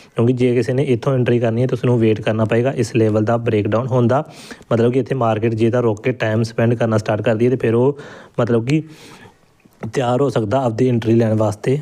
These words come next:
ਥੱਲੇ ਵਾਲੀ ਸਾਈਡ ਨੂੰ। ਪਰ ਜੇ ਰੁਕ-, ਵ-, ਰੁਕਣ ਦੀ ਬਜਾਏ ਵਾਪਸ ਜਾ ਰਹੀ ਹੈ ਤੇ ਮਤਲਬ ਕਿ ਇਹ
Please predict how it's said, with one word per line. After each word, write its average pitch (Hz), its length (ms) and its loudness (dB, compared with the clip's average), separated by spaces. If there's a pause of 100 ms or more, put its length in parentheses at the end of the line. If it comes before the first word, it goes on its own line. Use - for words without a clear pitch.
(140)
ਥੱਲੇ 113 260 0
ਵਾਲੀ 110 200 2
ਸਾਈਡ 104 260 -2
ਨੂੰ। 101 200 -4 (100)
ਪਰ 117 120 -2
ਜੇ 123 200 2
ਰੁਕ-, 113 320 0
ਵ-, 123 260 2
ਰੁਕਣ 120 220 0
ਦੀ 123 140 2
ਬਜਾਏ 120 180 2
ਵਾਪਸ 110 320 -2
ਜਾ 120 160 0
ਰਹੀ 117 140 4
ਹੈ 123 60 2
ਤੇ 131 80 -2
ਮਤਲਬ 110 320 0
ਕਿ 131 80 -2
ਇਹ 117 220 2